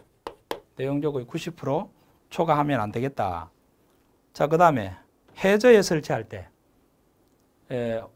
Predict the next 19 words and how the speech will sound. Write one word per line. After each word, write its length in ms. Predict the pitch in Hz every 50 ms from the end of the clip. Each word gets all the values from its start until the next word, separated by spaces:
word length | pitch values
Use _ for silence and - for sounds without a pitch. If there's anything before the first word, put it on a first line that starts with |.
| - -
해저에 360 | - - 190 202 214 214 190
설치할 400 | - - 143 127 - 131 113 107
때, 220 | - 101 92 - - _ _ _ _ _ _ - _ _ _ _ _ _ _ _ _ _ _ _ _ -
에, 240 | 127 120 117 117
그 180 | 110 - 156 151
다음 260 | 151 208 220 202 190
페이지 260 | 190 185 165 151 147 139
보면 520 | 139 143 135 123 107 104 110 131 156 160 - _ _ _ _ _ _ _ _ _ _ _ -
아랫부분에 600 | 131 131 143 147 147 - 185 190 220 226 208 180
나와 240 | 147 120 120 120
있습니다. 580 | 113 113 - 135 120 117 101 104 87 82 85 - _ _ _
그죠? 300 | - 123 139 135 127 - - _ _ _ _ _ _ _
둘, 420 | - 135 143 147 143 127 117 117
넷, 260 | 135 147 151 151 147 147
여섯, 340 | 175 175 - - 131 113 - - -
여섯 240 | 185 208 202 180 165
번째 240 | - 147 135 131 117
줄에 320 | - 135 123 117 113 110
보면 480 | 110 139 135 127 110 101 101 113 147